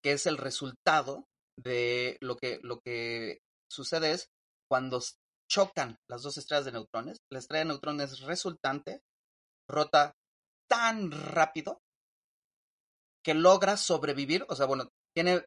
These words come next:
tiene mucha masa, entonces la masa va a querer que colapse luego, luego el, el, la estrella de neutrones,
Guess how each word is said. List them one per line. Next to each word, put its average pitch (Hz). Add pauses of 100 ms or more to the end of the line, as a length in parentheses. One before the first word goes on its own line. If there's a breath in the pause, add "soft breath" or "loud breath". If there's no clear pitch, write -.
tiene 170
mucha 180
masa, 160
entonces 160
la 131
masa 160
va 160
a -
querer 147
que 147
colapse 135
luego, 135
luego 123
el, 110
el, 107
la 110
estrella 131
de 135
neutrones, 131